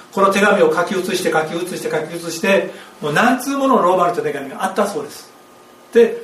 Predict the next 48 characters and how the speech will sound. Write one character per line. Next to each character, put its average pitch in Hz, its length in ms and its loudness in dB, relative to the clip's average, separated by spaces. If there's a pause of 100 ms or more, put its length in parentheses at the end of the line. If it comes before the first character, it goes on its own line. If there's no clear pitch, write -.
も 202 80 0
う - 20 0
み 208 120 4
ん 220 40 6
な 160 160 2
ね、 143 240 -6 (160)
あ 185 100 2
る 190 60 6
人 208 100 6
な 196 100 4
ん 196 40 0
か 170 60 -2
も 151 60 -2
自 170 180 -4
分 269 160 0
で 254 60 4
持 233 120 4
っ 226 60 -4
て - 80 -2
て、 - 300 -4 (360)
そ 175 120 -4
れ 160 100 2
を 131 60 2
ね、 139 160 -6 (260)
い 165 80 -4
つ - 80 -8
も 147 80 -2
読 151 200 2
ん 131 40 -2
で 120 80 -8
る。 - 60 -16 (600)
ま 156 60 -4
あ、 - 20 0
そ 156 240 4
う - 20 6
い 143 180 -4
う 127 40 -10 (380)
こ 156 80 -16
と 147 80 -2
だ 139 100 -4
っ 135 80 -12
た 135 80 -14
み 135 80 -12
た - 120 -16
い - 20 -14
で - 60 -10
す - 180 -16
ね。 196 120 -4